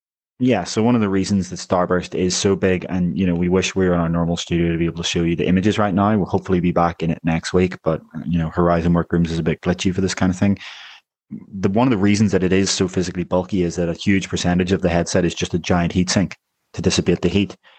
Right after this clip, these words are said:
Meta is not claiming that this technique is how real headsets are going to arrive there. Valve would not have claimed that either in their demo. These were just,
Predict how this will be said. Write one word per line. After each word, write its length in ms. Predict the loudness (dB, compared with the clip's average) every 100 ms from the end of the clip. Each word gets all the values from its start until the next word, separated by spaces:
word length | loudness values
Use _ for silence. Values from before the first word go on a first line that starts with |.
| _ -4
Meta 320 | 0 2 2
is 180 | 0 2
not 360 | 2 0 -2
claiming 500 | -4 0 2 2 0
that 220 | -4 -6 -2
this 180 | -2
technique 400 | -2 -2 -2 -2
is 80 | -4
how 300 | 0 0 0 -4 -12 -2
real 220 | 0 2
headsets 380 | 0 0 -2 -2
are 20 |
going 240 | -2 -2 -2
to 140 | -2
arrive 320 | -2 0 2
there. 280 | 2 0 0 -6 -6
Valve 540 | 0 2 2 0 -6 -10 -4
would 140 | 0
not 160 | 2 0
have 100 | -2
claimed 260 | -4 0
that 120 | 0 0
either 280 | 0 0
in 100 | 0
their 180 | 0 -2
demo. 320 | 0 2 0
These 220 | 2 0 2
were 100 | 0
just, 300 | 0 0